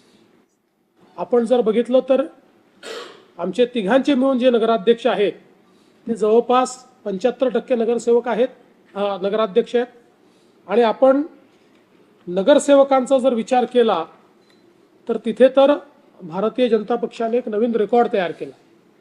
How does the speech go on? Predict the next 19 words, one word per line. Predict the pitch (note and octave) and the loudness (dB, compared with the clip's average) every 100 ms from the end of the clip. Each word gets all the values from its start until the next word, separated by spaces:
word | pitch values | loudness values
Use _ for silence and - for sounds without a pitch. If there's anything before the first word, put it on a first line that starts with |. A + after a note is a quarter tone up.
| _ _ _ _ _ _ _ _ - | _ _ _ _ _ _ _ _ -16
दोन | D#3 G3+ | 0 4
हजार | A#3+ A#3 B3+ | 4 4 0
सतरा | - G3 A#3+ | -2 -4 -4
साली | B3 A#3+ A#3+ | -2 -2 -2
आम्ही | B3 A3+ | -2 0
नंबर | B3 G#3+ G3+ A#3+ | -2 -2 -2 -2
एकचा | B3 C4 | -2 -6
पक्ष | A#3+ - C4 | -6 -4 2
होतो, | B3 B3 G3 F3+ - _ _ _ _ _ _ _ - | 2 2 0 -2 -10 _ _ _ _ _ _ _ -4
त्यावेळी | G#3 A#3+ C4 C#4 - - _ _ _ _ | 4 4 4 0 -8 -18 _ _ _ _
आमचे | F#3 F#3+ B3+ | -10 -4 -2
सोळाशे | A#3+ - G#3+ A#3+ A#3+ C#4 | 0 0 0 0 0 -2
दोन | F#3+ B3 C4 | 2 2 2
नगरसेवक | B3+ A#3+ A#3 A3 G#3+ | 2 2 2 2 2
होते. | F#3 F#3+ D#3+ F3+ _ _ _ _ _ _ _ | -4 -4 -4 -6 _ _ _ _ _ _ _
आता | - G3 B3+ | -16 -6 -4
त्याच्या | B3+ B3 G#3 C4 | -2 -2 -2 -2
दुपटीपेक्षा | F#3 A3+ - D4+ D4 C4+ C#4+ | -4 -6 0 2 2 2 2
जास्त | B3+ A3 | 2 0